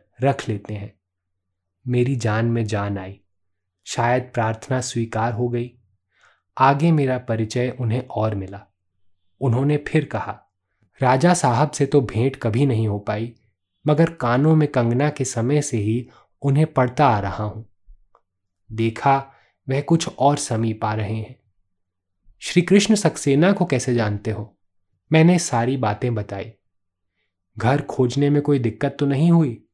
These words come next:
"हाँ, कुछ तो हुई, मगर नगेंद्र जी से अकस्मात भेंट हो गई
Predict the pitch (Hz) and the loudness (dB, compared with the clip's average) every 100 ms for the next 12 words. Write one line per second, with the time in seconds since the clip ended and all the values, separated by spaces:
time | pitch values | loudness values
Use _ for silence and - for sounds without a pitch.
0 | _ _ _ _ _ _ - - 151 170 | _ _ _ _ _ _ -16 -2 2 2
1 | 170 135 - - 147 113 123 143 - _ | 2 0 0 0 2 2 0 -2 -8 _
2 | _ _ 127 139 160 147 120 123 151 170 | _ _ 0 4 4 2 0 2 4 4
3 | 147 131 120 - 120 131 - - 117 139 | 2 -2 -2 -2 -2 -2 -8 -8 -4 -2
4 | 123 - 131 143 110 98 107 - 110 98 | -2 0 2 2 0 -4 -4 -2 -6 -6
5 | 101 | -8